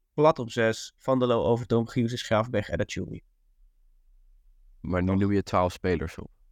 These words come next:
Speaker 1: Nee, toch? Ik zei toch
Speaker 2: Oh.
Speaker 1: Koeman, Koeman, Apau, Soares, Oude Kot, Turf, Kruijer, Polly. Plat. Overtoom, Van der Loo. Oh, je hebt gelijk.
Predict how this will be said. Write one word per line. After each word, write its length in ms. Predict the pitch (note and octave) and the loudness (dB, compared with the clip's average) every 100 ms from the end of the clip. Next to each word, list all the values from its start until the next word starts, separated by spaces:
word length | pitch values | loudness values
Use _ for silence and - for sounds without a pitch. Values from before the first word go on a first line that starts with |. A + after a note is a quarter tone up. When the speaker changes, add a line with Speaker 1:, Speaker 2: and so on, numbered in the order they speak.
| - - - _ _ - _ _ _ _ - - | -20 -20 -20 _ _ -20 _ _ _ _ -20 -14
Speaker 1:
Nee, 200 | - B2 A#2 | 0 2 4
toch? 300 | C3 D#3 - | 0 -2 -8
Ik 120 | - | -2
zei 140 | B2+ | 0
toch 200 | A#2+ A#2+ | 2 0
Speaker 2:
Oh. 60 | E2+ | -2
Speaker 1:
Koeman, 540 | C3+ B2+ B2 A#2+ A#2+ - _ - - _ - - - | -4 2 2 2 -4 -14 _ -20 -20 _ -20 -20 -14
Koeman, 400 | C#3 C#3 C3 - | 0 4 4 2
Apau, 580 | B2 - B2 B2 C#3 E3 - _ - _ _ - | -2 4 6 6 4 -2 -10 _ -20 _ _ -4
Soares, 500 | C3 B2 B2+ C3 - | 2 4 4 2 -2
Oude 180 | B2 | -2
Kot, 320 | A#2+ C3+ B2+ - | -2 -4 -4 -4
Turf, 260 | C3+ C3 - | 0 0 0
Kruijer, 260 | B2 A2+ | 0 0
Polly. 440 | - C#3 D#3 F#3 C4+ _ _ _ _ _ _ _ _ _ _ _ | -2 -2 0 -2 -6 _ _ _ _ _ _ _ _ _ _ _
Plat. 540 | B2+ C#3+ - - - _ _ _ _ _ _ _ _ _ _ _ _ | 4 4 2 -12 -16 _ _ _ _ _ _ _ _ _ _ _ _
Overtoom, 520 | - C#3+ C3+ C3 B2 A#2 | -2 -2 0 0 0 2
Van 180 | B2+ | 2
der 100 | A#2+ | 2
Loo. 240 | A#2 C3 A3 A3 _ _ _ | 2 2 0 -4 _ _ _
Oh, 100 | B2 | 0
je 60 | B2 | 2
hebt 120 | - | 2
gelijk. 400 | B2 C#3 - | 0 0 -2